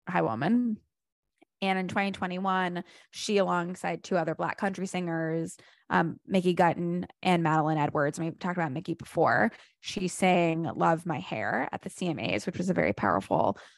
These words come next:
uh, moment. And I'll drop the YouTube in the discussion so, uh, everyone else can watch it, since I don't think it's available to put on the Spotify playlist.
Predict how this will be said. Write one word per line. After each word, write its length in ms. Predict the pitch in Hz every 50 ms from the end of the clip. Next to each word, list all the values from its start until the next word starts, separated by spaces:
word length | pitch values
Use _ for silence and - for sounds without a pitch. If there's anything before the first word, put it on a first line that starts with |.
| _ _ _
uh, 80 | -
moment. 300 | 180 165 147 139 135 147
And 180 | 135 107 151 170
I'll 140 | 165 165 147
drop 300 | - 160 143 147 - _
the 80 | -
YouTube 640 | 160 151 139 147 160 151 - - 180 143 123 123 85 - - - - _
in 160 | - 180 170
the 40 | 156
discussion 600 | 147 147 165 - 190 202 190 - - 190 - 196
so, 300 | 202 - - - 92 - -
uh, 320 | - - 71 73 65 - - - - _ _ - _
everyone 300 | - 180 185 180 175 175
else 160 | - 190 -
can 160 | - - 175
watch 240 | 175 - - - -
it, 160 | - 101 -
since 200 | - 98 98 98 -
I 60 | - -
don't 340 | - 98 98 98 98 - - _ - -
think 220 | - 107 101 98
it's 220 | 107 107 - - -
available 320 | - - - - - -
to 60 | -
put 100 | - 202
on 80 | - -
the 60 | 190
Spotify 380 | - - 90 - - - - - -
playlist. 480 | - 180 - - 285 339 - - -